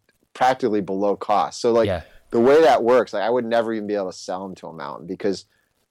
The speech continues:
Speaker 1: like, they've got a fleet of, let's say, Vail Resorts buys five hundred skis from Rossignol. They're gonna, for lack of a better word, Rossi has to, like, pull their pants down to get the deal. And if they don't, Salomon will. If Salomon doesn't, Atomic will. So everyone's battling to get their logo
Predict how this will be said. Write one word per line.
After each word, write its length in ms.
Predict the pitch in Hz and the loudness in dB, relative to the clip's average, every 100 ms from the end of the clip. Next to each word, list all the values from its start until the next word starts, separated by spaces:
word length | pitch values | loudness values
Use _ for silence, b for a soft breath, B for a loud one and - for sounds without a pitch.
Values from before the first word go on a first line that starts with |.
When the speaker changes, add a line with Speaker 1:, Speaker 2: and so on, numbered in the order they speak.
| - | 0
Speaker 1:
like, 140 | 123 | 2
they've 160 | 143 135 | 4 4
got 180 | 147 143 | 4 4
a 80 | |
fleet 380 | 131 - 143 139 | 2 0 0 2
of, 100 | 117 | 0
let's 220 | 107 110 | -2 -4
say, 220 | - 110 107 _ | -4 -6 -6 _
Vail 360 | 92 113 113 113 | -8 -2 0 0
Resorts 420 | 110 92 110 104 | -2 -2 -2 -2
buys 240 | - 95 92 | -4 -6 -6
five 300 | - 98 104 | -4 -2 -2
hundred 320 | 113 104 90 | -6 -8 -8
skis 320 | - 110 101 | -10 -6 -6
from 160 | - 90 | -8 -6
Rossignol. 580 | 92 104 95 87 80 - _ _ _ _ _ _ - | 0 0 0 -6 -8 -10 _ _ _ _ _ _ 0
They're 140 | 113 | 2
gonna, 340 | 123 131 117 95 - - - - _ _ _ | 4 4 2 0 -8 -20 -20 -20 _ _ _
for 180 | - 113 | -14 -2
lack 240 | 117 131 123 | 2 2 0
of 80 | |
a 40 | 113 | 0
better 220 | 123 127 | 4 4
word, 120 | 113 | 4
Rossi 240 | 104 123 147 | 2 0 0
has 100 | 139 | -2
to, 60 | 120 | -6
like, 160 | 104 | -8
pull 200 | - 127 | -6 -4
their 100 | 117 | -4
pants 300 | - 123 131 | -6 -10 -10
down 260 | - 95 92 | -8 -8 -8
to 60 | |
get 200 | 92 98 | -6 -8
the 60 | - | -8
deal. 400 | 92 123 95 - _ - | -4 -2 -2 -4 _ -8
And 80 | 117 | -4
if 120 | 95 | -2
they 200 | 95 131 | 2 4
don't, 240 | 139 117 85 | 4 0 -4
Salomon 460 | - 131 135 101 | -2 0 0 -6
will. 180 | 92 90 | -12 -14
If 60 | 90 | -8
Salomon 400 | - 135 139 104 | -2 -2 -2 -4
doesn't, 280 | 101 95 110 | -4 -4 -8
Atomic 460 | 98 131 131 107 | -8 -6 -6 -6
will. 100 | 104 | -8
So 120 | - - | -8 -2
everyone's 420 | 120 147 151 113 | 0 2 0 -2
battling 560 | 85 98 98 113 131 117 | -2 -2 0 2 0 0
to 60 | |
get 200 | 104 92 | -2 -2
their 160 | 101 113 | 0 0
logo 560 | 101 101 107 123 131 | 2 2 4 4 2